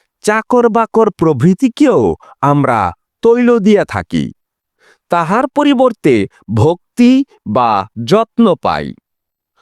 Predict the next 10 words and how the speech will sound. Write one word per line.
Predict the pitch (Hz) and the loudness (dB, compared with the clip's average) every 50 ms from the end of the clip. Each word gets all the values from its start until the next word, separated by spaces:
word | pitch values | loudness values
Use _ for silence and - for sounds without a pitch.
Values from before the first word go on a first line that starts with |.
| _ _ _ _ _ _ | _ _ _ _ _ _
অনেকের | 131 160 185 220 233 - 269 277 269 | -2 0 0 0 0 2 2 4 4
নিকট | 269 277 269 247 - 208 156 131 117 - - - - _ _ _ | 4 4 2 2 0 0 0 0 -2 -4 -10 -20 -20 _ _ _
তৈল | - 208 220 240 247 240 240 233 | 2 2 2 2 2 2 2 2
দিয়া | 190 190 208 180 131 107 95 82 - - _ _ _ _ _ - | 2 2 2 2 2 0 -2 -4 -6 -10 _ _ _ _ _ 0
তৈল | 226 233 240 240 226 233 | 0 2 2 2 2 2
বাহির | 170 135 110 98 107 113 110 - | 0 0 -2 0 -2 -2 -2 0
করি। | - 101 90 80 73 - - _ _ _ _ _ _ _ _ _ _ _ _ _ _ _ _ _ _ _ _ _ _ | 0 0 0 0 -4 -8 -10 _ _ _ _ _ _ _ _ _ _ _ _ _ _ _ _ _ _ _ _ _ _
পরস্পর | - 120 127 131 151 - - - - - 214 214 196 | -2 0 0 0 -2 -4 -6 -8 -4 -2 0 0 0
ঘর্ষিত | 139 107 107 131 156 156 - - - 254 226 - | 0 0 0 2 2 0 -2 -4 -6 -6 -2 0
হইলে | 247 220 170 180 175 156 143 107 87 73 67 | -2 0 2 2 2 2 2 0 -2 -4 -6